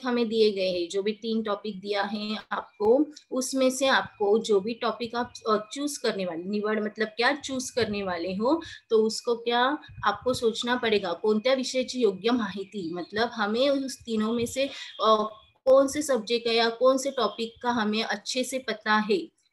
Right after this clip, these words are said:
वही हमें choose करना है। ठीक है, कोई भी topic choose नहीं करना है। okay, Next point देखो, कृतीपत्रिकेत आलेल्या विषयांपैकी तुम्ही कोणत्या विषयावर लेखन करू शकतात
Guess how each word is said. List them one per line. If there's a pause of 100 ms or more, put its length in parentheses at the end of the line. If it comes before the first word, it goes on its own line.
वही
हमें
choose
करना
है।
ठीक
है, (400)
कोई
भी
topic
choose
नहीं
करना
है। (640)
okay, (480)
Next
point
देखो, (460)
कृतीपत्रिकेत
आलेल्या
विषयांपैकी
तुम्ही
कोणत्या
विषयावर
लेखन
करू
शकतात